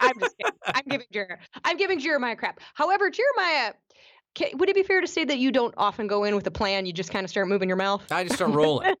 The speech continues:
Speaker 2: I just start
Speaker 1: <laughs>
Speaker 2: jamming. You know, which can end
Speaker 1: And
Speaker 2: up in foot and mouth moments,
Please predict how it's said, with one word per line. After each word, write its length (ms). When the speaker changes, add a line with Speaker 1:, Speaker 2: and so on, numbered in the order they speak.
Speaker 2:
I 80
just 140
start 160
Speaker 1:
<laughs> 60
Speaker 2:
jamming. 380
You 100
know, 180
which 280
can 180
end 160
Speaker 1:
And 80
Speaker 2:
up 140
in 140
foot 240
and 100
mouth 220
moments, 360